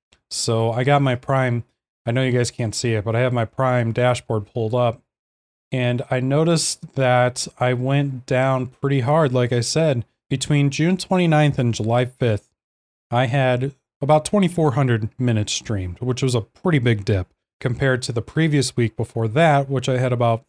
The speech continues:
fifteen point six thousand minutes streamed. So I'm like, "Okay, that's kinda weird." Um, and then it just kept dipping harder and harder. The following week after that, it was three hundred and twenty minutes,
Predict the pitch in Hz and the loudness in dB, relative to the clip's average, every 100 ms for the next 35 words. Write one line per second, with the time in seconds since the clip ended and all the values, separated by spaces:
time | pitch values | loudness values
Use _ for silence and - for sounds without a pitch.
0 | - 135 - 131 113 120 110 - 127 127 | -4 -4 0 -2 0 -2 -2 0 -2 -2
1 | - 113 107 117 101 101 _ _ _ _ | -2 0 0 -2 -4 -6 _ _ _ _
2 | 110 107 104 - - 101 98 - 117 107 | -4 -2 -2 -6 -6 -6 -6 -6 -4 -4
3 | 104 139 139 123 131 139 - 131 107 107 | -2 -2 0 0 0 -2 -2 -2 -2 -2
4 | 113 110 _ _ _ _ _ _ _ 120 | -2 -4 _ _ _ _ _ _ _ -2
5 | 113 110 117 120 123 131 131 127 131 110 | 0 0 -2 -2 -2 -2 -4 -4 -4 -2
6 | 127 120 110 104 - 131 143 135 107 101 | -4 -2 -4 -6 -6 -2 0 2 0 -2
7 | 127 147 127 101 _ - 117 113 120 - | 0 0 0 -4 _ -2 -2 -2 -12 -6
8 | 135 123 143 143 143 143 147 139 139 131 | 0 2 2 2 0 0 0 0 0 0
9 | 151 127 - 117 123 139 143 139 143 - | 0 -2 -4 -2 0 2 2 2 0 0
10 | 147 147 147 151 - | 0 2 2 0 -2